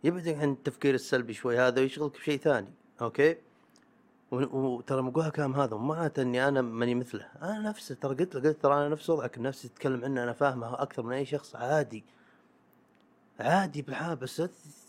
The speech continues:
وين كذا دقيقة، خليك من كل شيء، ليه قاعد تنافق علي؟ <laughs> ليه قاعد تنافق علي؟ جاي أواسيك، جاي أنا صديقك، صديقك.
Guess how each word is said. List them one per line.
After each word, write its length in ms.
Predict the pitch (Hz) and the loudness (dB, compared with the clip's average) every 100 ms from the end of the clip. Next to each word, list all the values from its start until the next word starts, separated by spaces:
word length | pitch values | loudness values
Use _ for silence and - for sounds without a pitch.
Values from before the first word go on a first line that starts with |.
| - - _ 127 - | -20 -20 _ -20 -4
وين 160 | 156 | 0
كذا 180 | 202 202 | 2 2
دقيقة، 380 | 151 185 156 117 | 2 2 0 -4
خليك 260 | 131 170 151 | 0 2 2
من 80 | |
كل 160 | 160 165 | 2 2
شيء، 180 | 143 113 | 0 2
ليه 120 | 165 | 4
قاعد 160 | 196 190 | 4 4
تنافق 280 | 185 - | 2 4
علي؟ 200 | 180 160 - - - - 214 | 6 6 4 -2 0 2 2
<laughs> 460 | - 190 285 - - | 2 0 -2 -6 6
ليه 180 | 180 | 6
قاعد 200 | 190 156 | 6 0
تنافق 360 | 156 175 151 - | 4 4 4 4
علي؟ 180 | 160 131 | 4 4
جاي 340 | 117 147 175 | 4 8 8
أواسيك، 580 | 147 151 147 165 - - _ _ _ | 10 10 8 -2 -4 -16 _ _ _
جاي 140 | 151 | 6
أنا 300 | 151 151 160 | 8 6 6
صديقك، 540 | 151 151 151 143 117 - | 6 4 2 2 -6 -14
صديقك. 680 | - 143 143 139 143 143 - | -2 2 2 4 4 4 -2